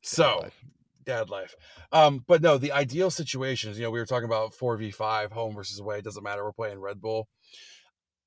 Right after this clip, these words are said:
Speaker 2: I am gonna be a little selfish. I would love for that to be a home game, 'cause I will be down there, baby. Fan Fest version two. It's happening this season, baby. I'll be down.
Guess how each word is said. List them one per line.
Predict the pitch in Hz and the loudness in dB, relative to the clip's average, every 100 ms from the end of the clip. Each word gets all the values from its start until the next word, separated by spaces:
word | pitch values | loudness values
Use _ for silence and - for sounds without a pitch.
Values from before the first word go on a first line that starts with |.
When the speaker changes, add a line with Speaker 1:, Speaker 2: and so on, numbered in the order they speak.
| _ _ _ _ | _ _ _ _
Speaker 2:
I | 127 127 123 | 4 6 6
am | 120 123 | 6 2
gonna | 110 | -2
be | 107 | -6
a | 110 | -6
little | 107 95 | -6 -8
selfish. | - 101 101 101 - - - | -4 -4 -4 -8 -10 -12 -2
I | 107 | 0
would | 110 | 0
love | 104 107 110 95 | -2 0 0 0
for | 113 | -4
that | 107 110 - _ | -2 -4 -6 _
to | 107 | -10
be | 110 | -6
a | 98 | -4
home | 110 117 | -2 -2
game, | 120 131 147 151 - _ _ _ - | -2 -2 -2 -6 -12 _ _ _ -6
'cause | 113 110 - | -4 -4 6
I | - 233 | 10 10
will | 240 | 8
be | 170 190 | 2 4
down | 156 165 175 | 6 6 6
there, | 135 | 6
baby. | 123 127 123 | 6 4 2
Fan | 117 131 156 147 | 0 2 2 2
Fest | 135 123 107 | 2 0 -2
version | 127 135 127 127 | -4 -2 0 -2
two. | - 131 131 117 98 _ _ _ _ | -2 -2 0 -2 -6 _ _ _ _
It's | 147 139 | 0 2
happening | 123 127 135 120 117 | 6 6 6 2 0
this | 113 104 | -2 -4
season, | 123 123 107 | -4 -4 -4
baby. | 104 107 104 101 _ _ _ | -4 -4 -6 -10 _ _ _
I'll | - | -6
be | 110 | -4
down. | 107 113 107 98 | -4 -2 -2 -6